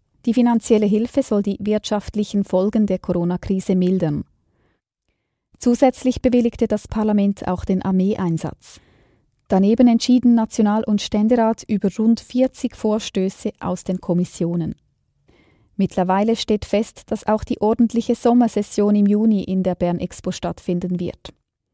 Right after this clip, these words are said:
Für die Parlamentarierinnen und Parlamentarier bedeutet dies weitere Wochen in einem gewöhnungsbedürftigen Umfeld. Im Vergleich zum Parlamentsgebäude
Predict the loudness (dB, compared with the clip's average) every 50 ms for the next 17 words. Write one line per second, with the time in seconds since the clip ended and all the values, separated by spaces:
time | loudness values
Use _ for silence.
0 | _ _ _ _ _ _ _ _ _ _ -4 -2 -2 0 0 2 4 4 4 4
1 | 4 2 2 2 4 4 4 4 6 6 6 4 4 2 2 0 0 0 -2 -4
2 | -6 -4 -2 0 0 0 0 0 -2 -2 -2 0 0 0 0 0 0 0 -2 0
3 | -2 -2 -2 -2 -4 -6 -10 -6 -2 -2 -2 -2 -4 -8 -8 _ -2 -2 -2 -2
4 | -2 0 0 2 2 0 0 -2 -2 -2 -2 -2 -2 -2 -4 -4 -4 -2 -2 -2
5 | -2 -2 -2 -2 -2 0 2 2 2 2 2 0 -2 -4 -6 -6 -6 -4 -2 -2
6 | -2 -4 -4 -6 -4 -2 -2 -2 -2 0 0 -2 -2 -2 -4 -6 -6 -10 -16 -20
7 | -20 _ _ _ _ _ _ _ _ _ _ _ _ _ _ _ _ _ 2 2
8 | 4 4 2 2 2 2 2 0 0 0 0 0 2 2 0 2 2 2 2 2
9 | 0 0 -2 0 0 2 2 2 2 0